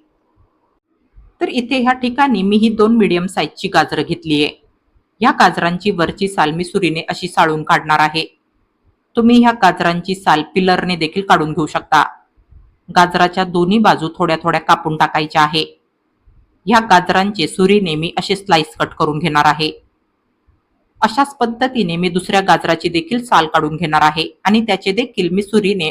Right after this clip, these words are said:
असे स्लाइस कट करून घेणार आहे. हे पहा, ह्या ठिकाणी मी दोन्ही गाजरांच्या अशा स्लाइस कट करून घेतल्या आहे.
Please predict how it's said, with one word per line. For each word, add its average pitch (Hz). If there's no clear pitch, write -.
असे 220
स्लाइस 160
कट 165
करून 156
घेणार 156
आहे. 156
हे 302
पहा, 233
ह्या 208
ठिकाणी 214
मी 180
दोन्ही 185
गाजरांच्या 185
अशा 202
स्लाइस 160
कट 156
करून 156
घेतल्या 156
आहे. 151